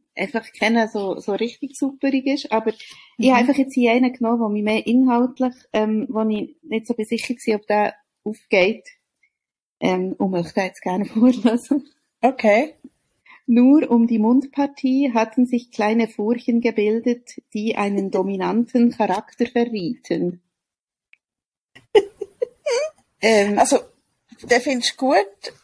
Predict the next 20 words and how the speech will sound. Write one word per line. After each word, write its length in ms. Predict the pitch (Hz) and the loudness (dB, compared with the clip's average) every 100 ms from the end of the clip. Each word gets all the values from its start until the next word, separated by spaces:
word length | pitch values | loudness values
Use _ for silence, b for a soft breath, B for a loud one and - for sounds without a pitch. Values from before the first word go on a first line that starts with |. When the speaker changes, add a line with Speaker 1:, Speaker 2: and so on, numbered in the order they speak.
| - | -2
Speaker 2:
oder 320 | 262 269 277 | -2 -2 -2
nicht? 380 | 240 180 208 220 _ _ _ _ _ | 0 0 0 -4 _ _ _ _ _
Speaker 1:
Nein, 320 | 247 262 254 - | 2 4 4 2
also 160 | 254 - | 0 4
ich 120 | 302 | 4
ha-, 160 | 277 - | 4 2
ich 180 | - 254 | -4 0
finde 220 | 240 233 | 0 2
nicht 180 | 269 277 | 2 0
den 60 | |
Satz 440 | - 240 247 - - | -2 0 0 -6 -2
gut 260 | 247 269 | 0 0
oder 140 | 247 233 | -2 -4
schlecht, 560 | - 202 285 - - | -8 -8 -8 -12 -16
aber 180 | - 233 | -12 -8
ich 100 | 240 | -4
frage 240 | 240 220 220 | -2 -2 -4
mich 120 | 220 | -4
mehr 220 | 226 226 | -2 0
inhaltlich, 640 | 247 294 302 233 - 214 | 2 4 2 0 -6 -16